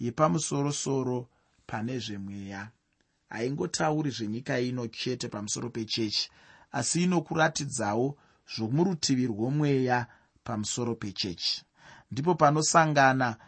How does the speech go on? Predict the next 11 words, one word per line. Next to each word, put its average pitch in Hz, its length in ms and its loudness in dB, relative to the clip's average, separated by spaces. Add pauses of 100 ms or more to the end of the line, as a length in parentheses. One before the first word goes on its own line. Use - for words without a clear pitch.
(240)
kuzarurirwa 117 840 0
kwose 180 600 6
kwezvokwadi 117 920 -2 (680)
yamagwaro. 110 800 -4 (880)
Chinhu 131 320 -2
ichochi 143 680 2 (400)
ichokwadi. 104 800 -6 (480)
Uye 170 200 8
chimwe 175 300 2
chinhu 160 560 2 (360)
chandakaonawo 143 1080 2